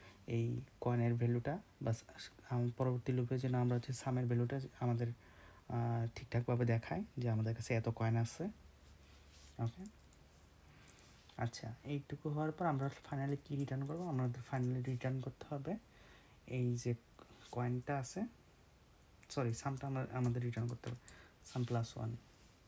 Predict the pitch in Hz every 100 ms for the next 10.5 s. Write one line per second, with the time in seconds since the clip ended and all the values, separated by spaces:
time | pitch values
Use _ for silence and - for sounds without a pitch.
0 | - 117 170 214 - - - - - -
1 | - - - - 127 123 127 123 131 135
2 | 135 135 - 131 127 - 120 127 120 120
3 | 120 123 123 123 127 120 120 117 127 -
4 | 196 - - 120 - 151 202 - - -
5 | - - - - - - - - - -
6 | - - - - - - - - - -
7 | - - - - - - - - - -
8 | - - 135 123 127 135 - - 135 123
9 | 135 139 - - 139 - - 214 131 120
10 | 123 117 - 120